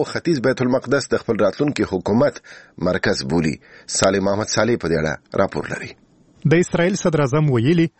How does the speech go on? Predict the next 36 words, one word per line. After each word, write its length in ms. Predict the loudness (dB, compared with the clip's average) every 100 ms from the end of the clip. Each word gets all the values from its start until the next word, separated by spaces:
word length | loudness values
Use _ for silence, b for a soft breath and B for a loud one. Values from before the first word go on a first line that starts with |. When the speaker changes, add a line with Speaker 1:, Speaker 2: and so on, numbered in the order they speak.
| B B -2
Speaker 2:
برازیل 340 | 2 2 0 0
په 120 | 0
پام 120 | 2
کې 220 | 2 2
لري 160 | 2 2 0
خپل 200 | -2 -2
سفارت 480 | 0 0 0 0 0
له 200 | 2 2 0
تل 120 | 0
ابیب 180 | 2 0
څخه 400 | 0 -2 0 0
بیت 220 | 0 0 0
المقدس 600 | 0 0 -2 0 0 -2
ته 140 | -4 -4 -6 -2
ولېږدوي. 580 | 0 2 0 0 0 0 -4 _ B B 0
د 120 | 2 2
برازیل 400 | 2 2 0 0 2
د 100 | 0 2
یو 100 | 2 4
او 120 | 2 0 2
ال 100 | 0
خبري 380 | 0 0 0 2
اژانس 380 | 2 2 0 -2
په 160 | -2 0
حواله، 340 | 2 2 2 0 B B B
بنیامین 440 | 2 4 4 4 4
نتنیاهو 500 | 2 2 2 2 2 2
پرون 200 | 2 2
یکشنبه 600 | 2 0 0 -2 0 0 -2 _ -8 0
د 100 | 2 2
برازیل 340 | 2 2 0
په 240 | 0 0 2
ریو 240 | 2 4 2
دی 240 | 2 2 2
ژانیرو 540 | 2 2 4 4 2
کې 200 | 2 0